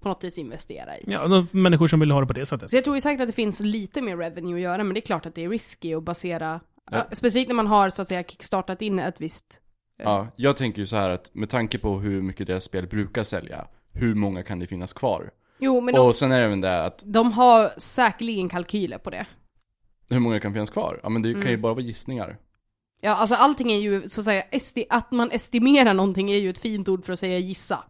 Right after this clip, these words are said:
Speaker 3: Mm.
Speaker 1: <laughs> Baserat,
Speaker 3: Eh.
Speaker 1: man gissar baserat på siffror.
Speaker 3: Och sen så har ju faktiskt det här spelet kanske fått mer P R än många av deras andra spel.
Speaker 2: Oh ja.
Speaker 3: Via Kickstarter.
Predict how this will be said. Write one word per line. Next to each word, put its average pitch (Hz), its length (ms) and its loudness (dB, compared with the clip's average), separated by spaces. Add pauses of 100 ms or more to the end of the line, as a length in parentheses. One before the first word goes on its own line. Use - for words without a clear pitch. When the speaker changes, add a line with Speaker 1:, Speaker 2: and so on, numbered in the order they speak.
(100)
Speaker 3:
Mm. 107 320 0
Speaker 1:
<laughs> 190 120 6
Baserat, 135 560 8
Speaker 3:
Eh. 160 60 -2 (140)
Speaker 1:
man 277 160 4
gissar 277 400 0
baserat 214 560 -4
på 208 60 -6
siffror. 185 540 -10
Speaker 3:
Och 131 120 0
sen 147 480 4
så 110 640 2
har 120 340 2
ju 101 60 2
faktiskt 92 280 -8
det 92 60 -8
här 87 80 -8
spelet 92 360 -10
kanske 107 600 -12
fått - 520 -16 (640)
mer 110 460 -2 (120)
P 101 380 -4
R 92 420 -6
än 95 300 -12
många 98 360 -8
av 95 100 -10
deras 98 240 -12
andra 98 240 -12
spel. - 340 -12 (160)
Speaker 2:
Oh 117 180 -2
ja. 113 100 -6
Speaker 3:
Via 113 340 2
Kickstarter. - 720 -8